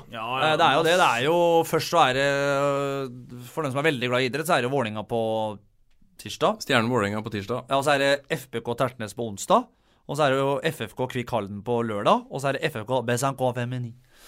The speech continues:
Speaker 2: på
Speaker 3: Og så
Speaker 2: søndag.
Speaker 3: tar du Narvik Stjernen på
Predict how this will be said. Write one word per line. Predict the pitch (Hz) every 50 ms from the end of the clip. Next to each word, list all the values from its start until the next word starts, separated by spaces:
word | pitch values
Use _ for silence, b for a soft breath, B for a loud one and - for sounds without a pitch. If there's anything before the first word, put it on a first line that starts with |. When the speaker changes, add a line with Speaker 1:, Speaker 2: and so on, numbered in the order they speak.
| b b b b b -
Speaker 2:
på | - 131
Speaker 3:
Og | 131 127 127
så | 123 123 120 123 123 123 123
Speaker 2:
søndag. | 123 123 123 120 123 120 120 120 117
Speaker 3:
tar | - 127 117
du | 120 123 123 139
Narvik | 147 185 190 - - -
Stjernen | - - 127 104 90 87 90 87
på | -